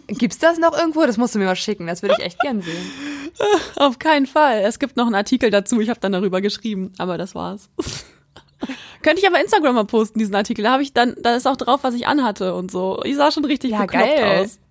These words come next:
Speaker 2: <laughs>
Speaker 1: Total
Speaker 2: Siehst du, das hat
Speaker 1: gern.
Speaker 2: geklappt. Aber dann wollte ich ehrlich gesagt auch irgendwann, das war schon ganz früh, schon mit sechzehn oder so oder fünfzehn, ähm, da haben wir eine Klassenfahrt nach Berlin gemacht und da hab ich mir schon die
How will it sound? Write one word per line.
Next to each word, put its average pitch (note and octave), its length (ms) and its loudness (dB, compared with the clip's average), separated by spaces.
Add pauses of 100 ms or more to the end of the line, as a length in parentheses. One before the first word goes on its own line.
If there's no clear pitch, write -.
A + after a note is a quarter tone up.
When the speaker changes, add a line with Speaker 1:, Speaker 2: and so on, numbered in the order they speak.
(140)
Speaker 2:
<laughs> - 180 -8 (1300)
Speaker 1:
Total C4+ 240 -8
Speaker 2:
Siehst F4 160 0
du, B3+ 40 0
das B3 100 -2
hat G#3 140 -2
Speaker 1:
gern. G3+ 80 -8
Speaker 2:
geklappt. G3+ 380 -12 (600)
Aber A#3 160 4
dann C#4 200 6
wollte C#4+ 200 4
ich - 60 0
ehrlich B3 200 0
gesagt G#3 380 0
auch G#3 220 2
irgendwann, G3+ 680 -2
das G#3+ 180 -6
war F#3+ 200 0
schon G#3 160 -4
ganz F#3 200 -2
früh, G#3+ 220 0
schon G3+ 160 -6
mit F#3+ 140 -6
sechzehn G3 480 -6
oder F#3 200 -6
so F#3 100 -6
oder F3 140 -6
fünfzehn, F#3+ 600 -4 (720)
ähm, G#3+ 200 4
da A#3+ 60 6
haben B3 80 4
wir A#3+ 60 4
eine A#3 80 2
Klassenfahrt D4 420 2
nach G#3+ 140 -2
Berlin B3+ 300 4
gemacht A#3+ 320 2
und A3 100 -4
da A3+ 80 0
hab A#3+ 80 0
ich C4 120 -6
mir A#3+ 120 0
schon A3+ 160 -4
die G#3 300 0